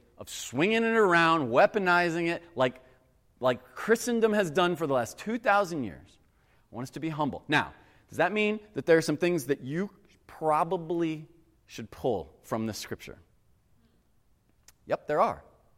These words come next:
And so, husbands, I'm gonna ask you, when you read this, do you jump to the wives and be like, "Yeah, my wife should do this for me"?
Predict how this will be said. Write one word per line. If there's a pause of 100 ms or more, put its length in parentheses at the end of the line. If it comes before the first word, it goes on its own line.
(1700)
And
so, (120)
husbands,
I'm
gonna
ask
you, (1080)
when
you
read
this, (480)
do
you
jump
to
the
wives
and
be
like,
"Yeah,
my
wife
should
do
this
for
me"?